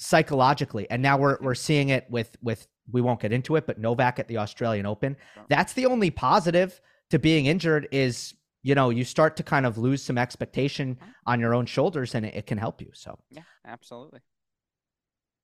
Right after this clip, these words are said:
Speaker 1: All right, I'm gonna go first on who won the episode.
Speaker 2: 'Cause
Speaker 1: Paul
Speaker 2: I've been killing you in this category, but carry on.
Speaker 1: Paul Annacone is the master Yoda of tennis.
Speaker 2: Yeah.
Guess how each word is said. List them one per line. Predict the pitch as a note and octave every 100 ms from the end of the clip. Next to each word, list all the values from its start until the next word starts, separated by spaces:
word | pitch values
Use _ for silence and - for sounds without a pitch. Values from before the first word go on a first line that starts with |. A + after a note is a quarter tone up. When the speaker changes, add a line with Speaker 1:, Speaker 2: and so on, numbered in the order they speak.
| _ -
Speaker 1:
All | D3
right, | C#3
I'm | D#3
gonna | G3
go | F#3+
first | F#3 E3+ D3+ -
on | C#3 A#2
who | E3
won | D#3+ C#3 C#3
the | C3
episode. | A#2+ - - F#2 F2+ - _ _ _ _ _ _ _ _ _ _ -
Speaker 2:
'Cause | A3
Speaker 1:
Paul | D#3+
Speaker 2:
I've | F#3+
been | F3+ -
killing | - G3+ F3 D3 A#2+
you | A2
in | G2
this | F#2+ -
category, | A2 F2+ - G2+ G#2
but | - A2+
carry | - A#2 -
on. | G1+ -
Speaker 1:
Paul | - F#3 A3 A3+
Annacone | E3+ E3 D#3+ - B2 G#2+ G2+ -
is | C3+
the | - B2+
master | B2 B2+ C#3+ - E3
Yoda | C3 B2 C3+ C#3+ C3
of | A#2
tennis. | - B2 G2+ F#2 - - - _ _
Speaker 2:
Yeah. | A#2+ B2 A#2+ D#3